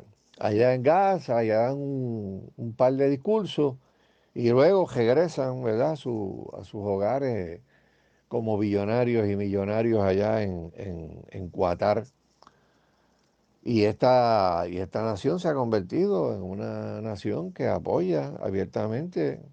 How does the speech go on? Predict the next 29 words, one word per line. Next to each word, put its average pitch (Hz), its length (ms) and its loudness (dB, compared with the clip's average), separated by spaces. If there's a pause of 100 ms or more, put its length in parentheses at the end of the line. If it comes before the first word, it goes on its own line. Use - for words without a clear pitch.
(180)
el 92 120 -10
terrorismo. 98 760 -4 (1500)
Eh, 101 960 2
y 127 180 4
e-, 185 160 6
en 131 140 0
contraste, 147 600 4
¿verdad?, 127 320 2
con, 104 360 -4
con, 87 480 -6 (280)
con 98 240 -4
el 98 120 -2
presente, 107 760 -2 (960)
durante 107 520 2
ese 147 220 2
tiempo 151 440 2
de 143 160 4
boicot, 139 600 0
los 104 400 -2
árabes, 131 800 2
eh, 107 380 -4
comentaban 101 920 -2 (840)
y 120 140 2
exponían 113 840 2
la 95 160 4
propaganda 107 800 2
de, 92 840 0
de 107 180 -4
Qatar 101 560 0